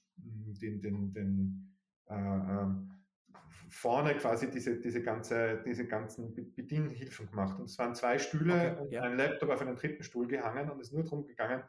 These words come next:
Speaker 1: wie groß muss das Ding sein,
Speaker 2: Mhm.
Speaker 1: dass man das gut bedienen kann und begreifen kann. Und das ist ein Prototyp. Also wenn man
Speaker 2: Ja.
Speaker 1: sich dafür nicht schämt, dann ist der Prototyp zu weit gedacht und zu weit entwickelt. Und es geht dann rasch darum, Kundenstimmen einzufangen,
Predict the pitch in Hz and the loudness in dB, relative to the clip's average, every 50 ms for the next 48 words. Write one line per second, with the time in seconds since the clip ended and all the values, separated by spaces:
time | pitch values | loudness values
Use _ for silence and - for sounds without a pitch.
0 | - _ _ - 143 143 - - - - - 170 165 - - 127 - - - 147 | -16 _ _ -6 -6 -2 2 2 2 4 4 4 4 4 0 -2 -4 -2 0 2
1 | 170 196 190 190 143 127 131 143 170 170 - - - _ _ _ - 127 143 - | 4 6 6 4 4 4 4 4 2 2 0 -4 -12 _ _ _ -4 -2 -2 0
2 | 151 135 131 127 - 165 160 - - 127 139 156 165 165 160 147 131 131 - - | 0 -2 -2 -2 -2 -2 -2 -2 -2 -2 2 4 6 6 4 4 0 -4 -2 -2
3 | 123 113 98 98 95 - - - 110 101 110 107 - - 151 156 165 165 - 120 | 0 2 2 2 2 0 -6 -6 -4 -4 -4 -2 0 0 2 2 0 0 -2 -6
4 | 123 - 98 98 95 101 - - 85 82 - _ _ _ _ _ _ _ _ _ | -8 -6 -6 -4 -4 -6 -6 -6 -8 -10 -10 _ _ _ _ _ _ _ _ _
5 | - 113 135 139 147 165 160 147 139 - 160 - - 156 143 139 135 - - 139 | -6 -4 -2 0 0 2 2 0 0 0 -2 0 0 2 2 2 0 2 2 4
6 | 165 190 196 190 - - - - - - _ _ _ _ _ - 135 131 - - | 6 6 6 4 4 0 -4 -8 -12 -18 _ _ _ _ _ -8 -8 -6 -2 -2
7 | 139 - - 117 117 - - - - - - - - - 92 87 95 95 95 - | -2 0 0 -2 -2 -2 -4 -6 -6 -6 -6 -4 -2 0 2 2 2 0 -2 -2
8 | 95 85 82 85 82 - - 101 95 - - 92 87 90 92 90 87 - 87 - | -2 0 0 0 -2 -4 -8 -10 -10 -2 0 0 0 2 0 -4 -6 -8 -10 -12
9 | - - - _ _ _ _ _ _ _ _ _ _ _ _ _ 123 123 117 - | -12 -18 -20 _ _ _ _ _ _ _ _ _ _ _ _ _ -10 -10 -2 -2
10 | 135 123 - - 120 127 156 165 - 120 123 123 - - - 143 127 123 127 127 | -2 0 2 2 4 4 4 4 6 6 4 4 2 0 -2 0 0 0 0 0
11 | 127 127 131 131 - - - 190 196 190 185 160 - - 147 135 139 127 117 113 | 0 -4 -6 -8 -10 0 2 4 4 6 4 2 2 0 -2 -2 -2 -2 -2 -2
12 | 113 113 - 113 110 - 120 110 110 110 110 110 | -4 -4 -8 -12 -6 -2 -2 0 0 0 0 -2